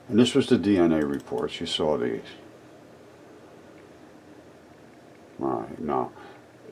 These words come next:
I also had a hand done, which is this one. All right, that's the hand.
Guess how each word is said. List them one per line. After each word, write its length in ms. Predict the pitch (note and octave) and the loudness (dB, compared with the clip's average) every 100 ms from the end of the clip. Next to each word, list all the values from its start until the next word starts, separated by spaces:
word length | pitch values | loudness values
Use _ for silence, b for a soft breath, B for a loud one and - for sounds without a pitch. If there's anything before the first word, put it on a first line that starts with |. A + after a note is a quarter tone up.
| - | -4
I 140 | F2 | 2
also 420 | F#2+ B2+ C#3 C#3+ G#2+ | 6 8 6 4 2
had 360 | G2 F#2 F2+ | 2 0 0
a 80 | D#2 | -2
hand 640 | - B2 C3+ G#2+ D#2+ D2+ - - - - - - - - - - - - | 0 4 6 4 2 -4 -10 -18 -20 -20 -20 -20 -20 -20 -20 -20 -20 -8
done, 440 | F2 C2+ A1+ C2+ - - - - - | -6 -4 -6 -8 -14 -20 -20 -20 -14
which 240 | - D2 - | -10 -8 -6
is 560 | D#2+ D#2 C#2+ - - - - - b b b b - - D#2+ C#2 | -4 -4 -4 -8 -12 -14 -20 -20 b b b b -20 -20 -18 -8
this 360 | E2 F#2 - - | 0 0 0 -6
one. 340 | - - - B B B - - - - - - - - - - - - - - - - - - - - - - - - - - - - - - | -12 -12 -12 B B B -20 -20 -20 -20 -20 -20 -20 -20 -20 -20 -20 -20 -20 -20 -20 -20 -20 -20 -20 -20 -20 -20 -20 -20 -20 -20 -20 -20 -20 -12
All 80 | C#2+ | -8
right, 180 | C2+ - | -6 0
that's 280 | G2+ A2 - | 4 4 4
the 100 | A2+ | 4
hand. 480 | A#2+ G#2+ C2 - | 6 4 2 -6